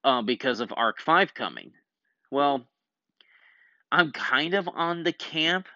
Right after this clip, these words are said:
that, uh, I, I don't know, like, this is such a difficult co-,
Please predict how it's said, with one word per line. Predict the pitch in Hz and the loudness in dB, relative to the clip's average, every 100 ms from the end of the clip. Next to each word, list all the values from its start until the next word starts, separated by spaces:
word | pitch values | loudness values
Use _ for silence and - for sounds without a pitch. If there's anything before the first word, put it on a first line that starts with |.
| _ | _
that, | 135 143 135 135 - - - _ _ _ _ _ _ _ _ _ _ _ - - _ _ - 113 - _ | -2 4 4 4 -2 -14 -14 _ _ _ _ _ _ _ _ _ _ _ -20 -20 _ _ -20 -20 -20 _
uh, | 147 139 131 120 - - | 0 2 2 -2 -4 2
I, | 165 - | 4 4
I | |
don't | 202 196 | 2 2
know, | 185 | 2
like, | 135 135 | 2 0
this | 170 190 | -2 -4
is | 180 | -4
such | - 190 185 | 2 2 2
a | |
difficult | 151 - 151 156 151 - | 0 -2 -4 -2 -2 -4
co-, | - | -8